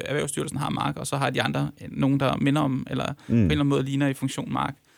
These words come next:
Speaker 1: Øh, og de, øh, de har engang med nogle spørgsmål, øh, og så, øh, så besvarer jeg dem, øh, i det omfang, jeg kan i hvert fald.
Speaker 2: Mm.
Speaker 1: Øh,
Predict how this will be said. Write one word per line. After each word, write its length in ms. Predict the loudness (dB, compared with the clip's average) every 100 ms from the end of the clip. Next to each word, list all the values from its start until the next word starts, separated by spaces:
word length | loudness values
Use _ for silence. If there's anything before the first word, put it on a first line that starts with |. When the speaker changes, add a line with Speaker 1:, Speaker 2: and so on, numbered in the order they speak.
| _ _ -2
Speaker 1:
Øh, 480 | 0 2 0 -2 -4 -2
og 240 | -4 0
de, 160 | 2 4
øh, 460 | 4 4 2 0 0
de 100 | 2
har 180 | 4 4
engang 220 | 2 -2
med 80 | -6
nogle 140 | -8
spørgsmål, 420 | -2 -2 0 -6 -8 -12 -8
øh, 220 | -6 -6 -10
og 100 | -6
så, 340 | 0 0 0 -2
øh, 80 | -6
så 100 | -8
besvarer 260 | -2 0
jeg 100 | 2
dem, 200 | 2 0 -4 _ _ _ _ _
øh, 340 | 2 2 2 -2 -4
i 80 | 0
det 100 | 2
omfang, 260 | 2 -4
jeg 80 | -6
kan 200 | -6 -2
i 20 |
hvert 180 | -2 -4
fald. 120 | -10 -12 -4 4
Speaker 2:
Mm. 80 |
Speaker 1:
Øh, 160 | 4